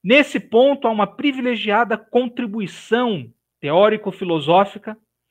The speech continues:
a esta questão dada pelos importantes trabalhos da teórica política e crítica Maria Pia Lara, na esteira do pensamento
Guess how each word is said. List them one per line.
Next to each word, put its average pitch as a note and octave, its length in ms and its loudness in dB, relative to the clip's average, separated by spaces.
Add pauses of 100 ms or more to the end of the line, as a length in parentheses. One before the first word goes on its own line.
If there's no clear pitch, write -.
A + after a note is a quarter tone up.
(320)
a F#3 120 4
esta A#3 380 4
questão G3+ 560 -6
dada F#3 560 0 (360)
pelos F#3+ 260 0
importantes B3+ 1040 -4
trabalhos F3+ 800 -2
da D3+ 140 -6
teórica G3 580 4
política F#3+ 800 -6
e E3 100 -8 (100)
crítica A3+ 680 -6 (520)
Maria F#3+ 440 2
Pia F#3+ 400 0
Lara, E3+ 580 2 (1000)
na G3+ 100 4
esteira A#3+ 540 2
do F#3+ 140 -6
pensamento F3 1000 -12